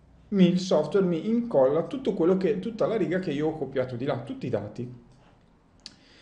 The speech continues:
A noi, ad esempio, ci impostiamo sul prezzo ultimo, sull'ast, proprio il prezzo. Vedete che nella barra della formula di Excel compare tutta questa stringa?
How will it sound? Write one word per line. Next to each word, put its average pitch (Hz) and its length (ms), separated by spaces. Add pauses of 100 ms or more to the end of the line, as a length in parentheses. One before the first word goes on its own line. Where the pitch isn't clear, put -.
(560)
A 233 100
noi, 214 220
ad 185 440
esempio, 202 400
ci 190 160
impostiamo 185 600
sul 202 340
prezzo 131 600
ultimo, 123 840
sull'ast, 143 600
proprio 190 280
il - 80
prezzo. 127 500
Vedete 220 360
che 180 80
nella 147 200
barra 143 280
della 143 180
formula 135 400
di 135 120
Excel 139 580 (200)
compare 143 460
tutta 185 280
questa 139 300
stringa? 123 640